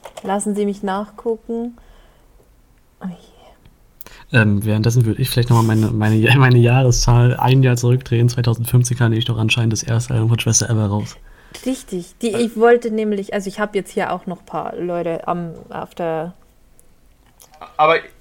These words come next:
Speaker 3: ihr, ihr kennt jetzt nicht, ihr, ihr kennt nicht Ich und meine Katze?
Speaker 1: Nee.
Speaker 2: Nein.
Speaker 3: Ich, ich hab das schon ziemlich gefühlt. Hier, d-, d-, das war vom Album Ich und
Speaker 1: Ich
Speaker 3: meine
Speaker 1: glaub,
Speaker 3: Maske
Speaker 1: das,
Speaker 3: von Sido.
Speaker 1: wir hatten doch letztens über Papa ist zurückgesprochen.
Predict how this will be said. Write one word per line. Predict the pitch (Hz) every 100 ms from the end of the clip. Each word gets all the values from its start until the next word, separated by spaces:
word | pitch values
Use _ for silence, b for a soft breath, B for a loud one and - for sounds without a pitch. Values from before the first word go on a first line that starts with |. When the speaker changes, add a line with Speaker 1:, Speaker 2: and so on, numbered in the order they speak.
| -
Speaker 3:
ihr, | 170 -
ihr | 190
kennt | 196 185
jetzt | 170 175
nicht, | 170 - - 147 -
ihr, | 156 175
ihr | 156
kennt | 160 147
nicht | 160 -
Ich | 143
und | 139
meine | 131 120
Katze? | 113 - 98 127
Speaker 1:
Nee. | - 220 196
Speaker 2:
Nein. | 117 104
Speaker 3:
Ich, | -
ich | 143
hab | 175
das | 156 135
schon | 151
ziemlich | 139 175 185 180
gefühlt. | 160 - 180 175 135
Hier, | - -
d-, | 127
d-, | 107
das | 110 117
war | 117 120 104
vom | 107 -
Album | 113 120 120
Ich | 127
und |
Speaker 1:
Ich | 123
Speaker 3:
meine | 127
Speaker 1:
glaub, | 147 220 240
Speaker 3:
Maske | -
Speaker 1:
das, | 233 226
Speaker 3:
von | 117
Sido. | 131 139 127 - -
Speaker 1:
wir | 151 214 226
hatten | 247 240 262
doch | 247 -
letztens | 233 240 - 277 254
über | 226 233
Papa | 233 - 240 226
ist | 190 -
zurückgesprochen. | - 202 202 185 - 202 190 - 190 190